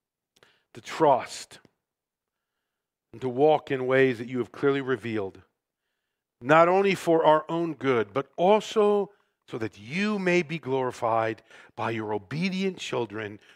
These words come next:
who trust the Father, who calls them by name,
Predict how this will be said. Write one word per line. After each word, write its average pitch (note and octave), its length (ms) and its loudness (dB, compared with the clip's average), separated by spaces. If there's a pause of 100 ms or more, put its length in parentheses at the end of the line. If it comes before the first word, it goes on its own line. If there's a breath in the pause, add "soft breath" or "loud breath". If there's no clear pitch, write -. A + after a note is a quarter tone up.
who A#2 160 -10
trust - 680 -2 (200)
the F#3 80 -6
Father, A#2+ 640 2 (600 soft breath)
who C#3 120 -14
calls G3 600 0
them F#3 260 0
by D3+ 260 -2
name, G2 540 -10